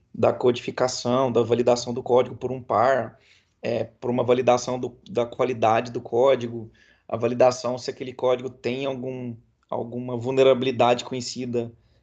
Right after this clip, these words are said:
é, que pode expor a aplicação à, à ação de pessoas mal intencionadas, né, hackers. E agora também vem a questão também do L G P D, então, é, imagina que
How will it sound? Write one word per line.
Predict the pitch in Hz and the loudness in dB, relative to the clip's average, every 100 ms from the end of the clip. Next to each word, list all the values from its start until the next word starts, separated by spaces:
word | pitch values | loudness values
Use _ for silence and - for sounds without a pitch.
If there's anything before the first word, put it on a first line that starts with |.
| _ - | _ -10
é, | 113 117 107 - - - | -8 -6 -6 -8 -10 -10
que | - | -6
pode | - 123 123 123 | 4 4 4 -2
expor | - 127 123 131 | -4 0 4 4
a | |
aplicação | 131 117 123 113 - 117 117 117 | 2 -4 -4 -4 -4 -6 -6 -6
à, | 117 101 73 - - - - - | -4 -4 -4 -6 -10 -14 -18 -14
à | - 117 | -8 -6
ação | - 120 | -2 -2
de | 117 113 110 - _ _ _ - | -2 -6 -10 -14 _ _ _ -4
pessoas | 120 127 120 120 | -2 4 4 6
mal | 123 | 4
intencionadas, | 120 120 117 107 127 139 113 113 | 2 -2 -2 0 2 4 2 0
né, | 117 110 | -2 -2
hackers. | 110 131 135 - 120 - _ _ _ _ _ | 0 0 -2 -6 -10 -12 _ _ _ _ _
E | 123 | 4
agora | 120 131 139 | 6 6 6
também | 147 135 135 | 4 2 0
vem | 120 131 | -2 -2
a | 139 | 0
questão | 139 - 123 | -2 -2 -8
também | 131 123 120 | -4 -2 0
do | |
L | 120 120 | 0 0
G | |
P | 120 120 113 | -2 -2 0
D, | 120 147 - _ _ _ _ | 0 -2 -6 _ _ _ _
então, | 139 139 - - | -4 -2 -4 0
é, | 139 - | 2 2
imagina | 147 151 151 175 | 2 2 2 -2
que | 190 190 - | -2 -6 -10